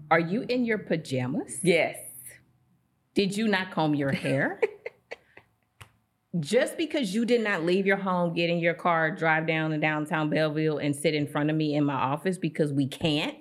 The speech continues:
Speaker 2: Mm-hmm.
Speaker 1: does not mean that this is not an interview.
Speaker 2: Exactly.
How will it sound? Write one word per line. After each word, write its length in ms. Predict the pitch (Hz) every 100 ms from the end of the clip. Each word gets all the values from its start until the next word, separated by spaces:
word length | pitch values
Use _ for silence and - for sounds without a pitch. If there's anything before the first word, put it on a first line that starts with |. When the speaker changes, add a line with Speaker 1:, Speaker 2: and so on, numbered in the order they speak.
| -
Speaker 2:
Mm-hmm. 480 | 202 185 208 247 - - _ _
Speaker 1:
does 300 | 180 220 240
not 240 | 208 202 170
mean 680 | 175 285 277 160 160 156 180 _ _ _ _ _ -
that 160 | 247
this 220 | 233 226
is 160 | 233 202
not 160 | 190 175
an 140 | 156
interview. 580 | - 190 208 175 143 - 196
Speaker 2:
Exactly. 720 | 196 294 285 - 151 -